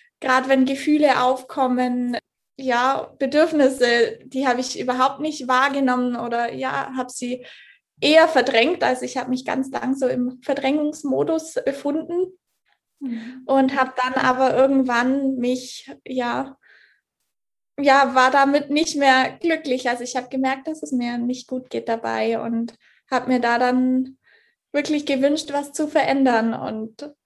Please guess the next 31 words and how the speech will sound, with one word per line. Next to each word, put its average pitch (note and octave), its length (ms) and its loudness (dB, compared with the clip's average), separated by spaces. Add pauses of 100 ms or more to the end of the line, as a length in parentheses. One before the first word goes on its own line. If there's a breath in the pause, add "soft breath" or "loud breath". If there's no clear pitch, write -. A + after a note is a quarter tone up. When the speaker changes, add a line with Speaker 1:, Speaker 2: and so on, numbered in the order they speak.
(120)
Speaker 1:
ja, C4+ 320 4
nachdem C4+ 320 2
ich D4 160 -2
selber D4 280 6
ja D4 300 4
durch C4+ 220 -4
den A#3 160 -4
Online-Kurs C#4 560 0
auch B3+ 200 -4
weiß, C4 360 0
wie, C#4+ 400 -2 (220)
wie C4+ 380 -6
wirksam C#4 600 0
Coaching C#4 480 -2
sein C4+ 480 -4
kann D4+ 280 -4
und B3+ 260 -2
ich C#4 340 -8 (340 soft breath)
ja C#4 600 0
dich D#4 220 -4
kenne D#4 320 0
und C4+ 140 0
deine B3 320 2
Arbeit B3+ 380 -2
kenne, B3+ 420 -4
war A3+ 200 -2
das A3+ 420 -6
das - 460 -8
Naheliegendste, C4 1300 2 (520)
bei C#4 220 4
dir B3+ 600 0